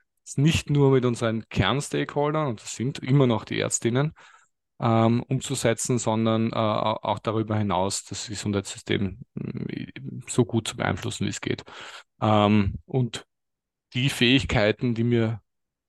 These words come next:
die ich noch nicht so stark ausleben oder ausprägen konnte, auf der medizinischen Seite, die noch auszufüllen. Unternehmensreise ist, äh, haben wir vorher, äh, das ist die Klammer, Schmerz,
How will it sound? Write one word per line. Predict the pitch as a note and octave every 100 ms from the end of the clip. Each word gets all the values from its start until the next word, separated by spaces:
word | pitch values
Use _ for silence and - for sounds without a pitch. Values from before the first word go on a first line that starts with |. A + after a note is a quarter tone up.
| -
die | A2+ A2
ich | G2+
noch | A2
nicht | A2+ -
so | - A2
stark | G#2+ G2+ G2+
ausleben | G2+ G2 G#2+ - G#2 G2+ A#2
oder | A2 G2
ausprägen | G2+ - G#2+ G#2
konnte, | - G2 B2 - G3 G3+ E3+
auf | A#2+
der | -
medizinischen | G#2 G#2 - B2 A#2
Seite, | B2 G#2+ G#2+ A2+ A2+ - - - _ -
die | G#2+
noch | G2+
auszufüllen. | - - - - G#2 G2+ F#2+ _ - _ _ _
Unternehmensreise | - - G#2 G2+ D#3+ - B2+ C#3 C#3+
ist, | C3 B2 -
äh, | - B2+ A#2
haben | A2
wir | A#2+
vorher, | A#2 A2+ A2+ A2+ G#2 -
äh, | C2+ - -
das | - G#2+
ist | A2
die | A2+
Klammer, | G#2 A2 G#2+
Schmerz, | F#2+ A2 G2+ -